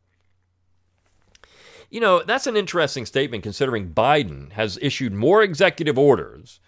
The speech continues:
in the first few weeks of office than any president in American history in that time. In fact, uh, in the first several presidents combined, yet we're worried about an autocratically inclined president. This is exactly what we have.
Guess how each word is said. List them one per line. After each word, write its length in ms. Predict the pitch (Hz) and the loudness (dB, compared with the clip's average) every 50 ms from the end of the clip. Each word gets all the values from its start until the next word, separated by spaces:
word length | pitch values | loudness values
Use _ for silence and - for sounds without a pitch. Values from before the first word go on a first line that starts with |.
| _ _ _ _ - | _ _ _ _ -6
in 160 | 127 120 120 | -4 -4 -2
the 80 | 120 | -4
first 480 | 110 - - 165 175 180 160 - - - 101 | -6 0 4 4 4 4 2 -2 -8 -14 -10
few 160 | - 160 156 | -4 -4 -2
weeks 300 | 139 143 151 135 - - | 0 0 0 0 -2 -2
of 80 | 117 107 | 0 2
office 560 | 120 127 127 - - 64 58 - - - - _ _ _ _ _ _ | 4 2 2 0 -2 -10 -16 -18 -20 -20 -20 _ _ _ _ _ _
than 160 | 143 165 165 | 0 0 2
any 240 | 175 196 226 269 - | 2 2 2 2 2
president 520 | - - 214 196 175 139 175 165 165 175 | 4 6 6 6 6 6 4 2 4 2
in 80 | 170 156 | 2 0
American 440 | 151 147 151 151 151 147 - 151 131 | 2 4 4 6 6 4 4 2 0
history 440 | 127 151 147 - - 117 107 107 | 0 0 0 -2 -2 -4 -2 -2
in 120 | 104 113 113 | -2 -2 -2
that 160 | 117 113 101 | -4 -4 -4
time. 280 | - 131 120 90 73 - - _ _ _ | -4 -4 -4 -4 -6 -8 -14 _ _ _
In 160 | - 151 151 | -8 -8 -8
fact, 640 | - - - 240 240 240 151 143 143 143 - - - _ _ _ _ _ _ _ _ _ | -8 -8 -4 -4 -2 -2 -2 -4 -6 -8 -12 -18 -20 _ _ _ _ _ _ _ _ _
uh, 160 | - 135 139 - | 2 2 2 4
in 120 | - 170 160 | 2 0 0
the 100 | 160 147 | 0 0
first 460 | - - - 220 214 185 - - - - | 0 2 2 2 2 2 0 -6 -10 -10
several 320 | - - 214 185 170 165 | -2 0 2 2 2 0
presidents 520 | - - 175 170 147 135 143 151 143 120 | 0 0 0 0 0 0 -2 -2 -4 -4
combined, 760 | - - 127 117 101 85 78 123 139 156 139 95 71 - 76 | -6 -6 -4 -4 -4 -2 0 2 4 4 4 2 0 -6 -4
yet 240 | 92 127 147 - - | -2 -2 -2 -2 -2
we're 160 | 123 127 123 | 0 0 2
worried 340 | 110 95 104 127 143 151 147 | 2 2 4 4 4 4 4
about 200 | 131 127 123 110 | 2 2 2 2
an 100 | 107 107 - - | 0 -4 -2 2
autocratically 840 | 113 127 156 175 160 - - - 135 143 156 156 143 - 147 143 139 | 2 4 4 4 2 -2 0 2 2 2 2 0 -2 -2 -2 -2 -2
inclined 540 | 117 98 - - 117 127 135 143 139 117 - | -2 -4 -4 -2 -2 -2 -2 -2 -4 -6 -2
president. 480 | - - 135 151 170 202 214 202 - - _ _ | 0 0 0 0 0 -2 -4 -4 -4 -10 _ _
This 160 | 147 214 214 | -4 -4 -4
is 80 | 240 240 | 0 0
exactly 480 | 175 156 139 160 165 185 - 330 403 | -2 0 0 -2 -2 -2 -2 0 0
what 140 | 208 220 208 | 2 0 0
we 140 | 196 202 - | 0 -2 -4
have. 320 | 285 156 170 359 - - | -4 -6 -6 -8 -10 -12